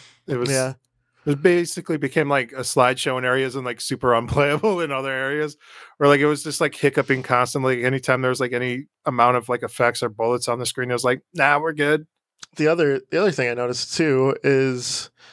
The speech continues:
Speaker 2: <sighs> um, the bugs. Like, every game we tried that was new, but on the last gen console, had game-breaking bugs where you had to turn off the game and start it over again.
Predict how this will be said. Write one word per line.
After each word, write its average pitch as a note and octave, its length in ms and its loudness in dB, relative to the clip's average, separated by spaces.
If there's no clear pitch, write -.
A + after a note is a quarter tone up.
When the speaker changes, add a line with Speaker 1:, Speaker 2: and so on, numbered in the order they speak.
Speaker 2:
<sighs> - 640 -8
um, B2+ 520 -4
the C#3+ 220 0
bugs. C#3 600 0
Like, C#3+ 240 0
every F3+ 340 4
game C#3+ 300 -2
we D3 100 0
tried C#3 480 0
that C#3+ 220 0
was C3+ 360 0
new, D3 800 -4
but D3 240 2
on C#3+ 160 0
the C#3 100 -2
last C3 600 -2
gen C3 380 -4
console, E3+ 600 -2
had C#3+ 500 2
game-breaking D3 680 0
bugs C#3 260 0
where C3+ 80 -2
you C3+ 80 0
had C3+ 120 0
to C3+ 80 -8
turn C#3 220 0
off B2+ 180 0
the B2+ 80 -4
game C3 200 -4
and B2 80 -6
start C3+ 240 -2
it B2 80 -4
over C3 280 -2
again. A2+ 340 -8